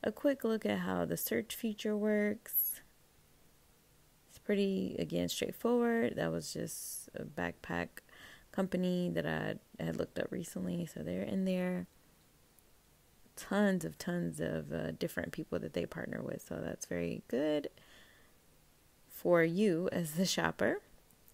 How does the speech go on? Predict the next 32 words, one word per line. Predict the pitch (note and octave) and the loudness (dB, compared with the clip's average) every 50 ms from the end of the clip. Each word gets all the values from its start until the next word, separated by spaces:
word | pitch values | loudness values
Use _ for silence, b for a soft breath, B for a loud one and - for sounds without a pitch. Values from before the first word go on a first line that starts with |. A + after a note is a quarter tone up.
| - _ - - - - _ _ _ - - _ - _ - - - - - - - - - | -20 _ -20 -20 -20 -20 _ _ _ -20 -20 _ -20 _ -20 0 0 0 0 0 -10 -4 0
And | - G#3+ G#3+ G#3 G3+ G3+ G3+ G3+ G3+ G3 G3 G3 G3 F#3+ G3 F#3+ G#3 G3 B B - - | 2 4 4 4 4 4 2 2 2 2 2 0 0 0 0 -2 -2 -4 B B -8 -2
next, | - G3+ G#3 G#3 G3 G3 A3 - - | 0 2 2 2 2 0 -2 -2 -4
I'm | - G3 G3 | -4 -2 -2
gonna | F#3+ F#3 F3+ F3+ | 0 0 -2 -2
go | F3 F3+ F3+ F3 F3 | 0 0 0 0 0
into | F3 F3 F3+ F3+ - - G3+ | 0 -2 -2 -4 -4 -4 -2
the | G3 - - - | -2 -2 0 0
in-store | G3+ G3 - - - - - - | 0 0 0 -2 -2 -4 -2 0
offers. | - A#3+ B3+ B3 - B3+ A#3+ A#3+ A#3 A#3 G#3+ - - B B B B B B | 0 0 0 2 2 2 4 6 6 4 4 0 -6 B B B B B B
So | B - - F3+ | B 2 2 4
now | F#3 F#3 F#3+ G3+ G#3 | 6 6 6 6 6
they're | G3 G3 F#3+ F#3 | 6 6 4 4
doing | E3+ F3 F3 E3+ E3+ | 4 2 0 2 2
a | E3+ E3+ | 2 2
new | F3+ G3 G#3+ G#3+ | 4 4 4 4
thing | - G#3 G#3 G3+ G3 F#3+ | 2 2 2 2 2 2
where | F3+ F3 | 2 2
you | F3 F3 | 2 0
can | - - E3+ E3 E3 | 0 0 0 2 2
link | E3 E3+ D#3+ - | 0 -2 -2 0
your | E3 D#3 D3+ D3+ D3+ | 2 2 4 2 2
debit | D3+ - E3+ F3+ - - - | 2 2 2 4 4 2 2
card | - - C4 D4 D#4 D#4+ D#4+ - - - - | 2 0 0 2 2 2 0 -2 -4 -4 -2
and | F3+ F3 E3+ E3+ E3+ E3 E3 E3+ F3 - | 0 0 2 0 0 0 -2 -2 -2 0
actually | - E3 D#3 - - - - E2+ | 0 -2 -2 -2 -2 -2 -2 0
get | - - - | 0 -2 -2
cash | - E3 - F3 - - | 0 -2 -2 -2 -2 -2
back | - - - - - | -2 -2 -2 0 0
right | D3 D3+ D3 D#3+ - - | 0 2 2 2 2 0
in | - E3+ D#3 - | -2 -2 0 -2
the | - | -2
store. | C#3+ - - - - - G#3+ C4 F4 F4 E4+ F4 | -2 -2 -2 0 0 2 4 4 4 4 4 2